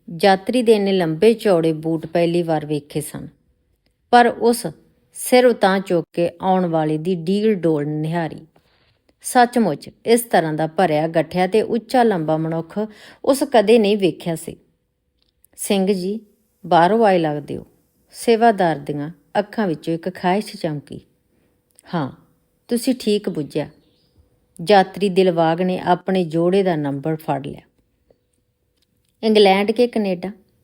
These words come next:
"ਸਮਝੋ ਦੋਵੇਂ ਹੀ।" "ਧੰਨ ਭਾਗ ਜੀ, ਧੰਨ ਭਾਗ, ਜੀ ਆਇਆਂ ਨੂੰ।" "ਗੁਰੂ ਰਾਮਦਾਸ ਮਿਹਰ ਕਰੇ।" ਸੇਵਾਦਾਰ ਨੇ ਭਾਰੇ ਬੂਟ ਇੱਕ ਸੌ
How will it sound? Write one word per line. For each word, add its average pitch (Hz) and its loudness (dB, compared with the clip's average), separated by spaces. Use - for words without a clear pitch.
"ਸਮਝੋ 233 4
ਦੋਵੇਂ 170 -2
ਹੀ।" 160 -12
"ਧੰਨ 196 2
ਭਾਗ 165 0
ਜੀ, 156 -6
ਧੰਨ 180 -6
ਭਾਗ, 156 -10
ਜੀ 175 -2
ਆਇਆਂ 139 -6
ਨੂੰ।" 156 -20
"ਗੁਰੂ 233 4
ਰਾਮਦਾਸ 175 0
ਮਿਹਰ 175 -2
ਕਰੇ।" - -14
ਸੇਵਾਦਾਰ 247 6
ਨੇ 202 2
ਭਾਰੇ 202 4
ਬੂਟ 175 -4
ਇੱਕ 226 0
ਸੌ 147 -2